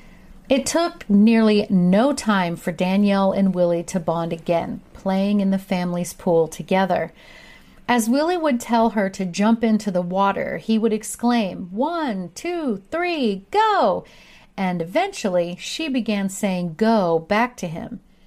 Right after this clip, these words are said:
This was the first word they believe she ever learned. She began saying it any time it was time to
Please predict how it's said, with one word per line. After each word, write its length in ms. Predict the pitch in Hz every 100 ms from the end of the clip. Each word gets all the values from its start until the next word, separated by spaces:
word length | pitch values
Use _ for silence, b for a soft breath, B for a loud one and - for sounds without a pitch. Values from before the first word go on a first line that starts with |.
| b b _
This 260 | 175 160 -
was 220 | 202 220
the 140 | 269 254
first 520 | - 269 277 269 -
word 460 | 208 247 185 165
they 180 | 214 214
believe 520 | 202 190 202 202 -
she 360 | - - 208 202
ever 440 | 202 208 165 170 - -
learned. 580 | 175 214 233 - - - B B B B B B
She 240 | - 240
began 340 | 233 220 233 226
saying 400 | - 220 214 208
it 140 | 208
any 240 | 240 277 302
time 380 | 247 240 226 214
it 120 | -
was 200 | 202 -
time 320 | 208 196 190
to 320 | - 196 180